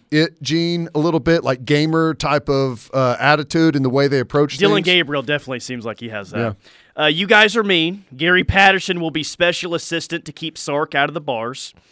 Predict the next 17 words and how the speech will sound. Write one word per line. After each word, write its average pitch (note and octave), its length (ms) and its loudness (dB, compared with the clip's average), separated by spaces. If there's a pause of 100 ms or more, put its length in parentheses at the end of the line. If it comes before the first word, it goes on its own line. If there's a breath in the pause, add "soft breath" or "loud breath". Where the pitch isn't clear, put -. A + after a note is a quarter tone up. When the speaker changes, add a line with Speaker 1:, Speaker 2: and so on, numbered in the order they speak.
(680)
Speaker 2:
Just - 140 -20
couldn't C#3+ 180 -8
help B2 200 -8
yourself, A2 380 -10
could G2+ 220 -14
you? G#2+ 180 -12
Speaker 1:
Wow. A#2+ 560 -2 (520 soft breath)
Speaker 2:
"Do B2 120 -6
you G3 180 2
think G3+ 380 2
that F3+ 160 4
Speaker 1:
I'm F3 60 0
Speaker 2:
the" F3 240 -2
Speaker 1:
out C4+ 120 8
of D4 60 -2
the F#3 80 2
bar. G#3+ 300 4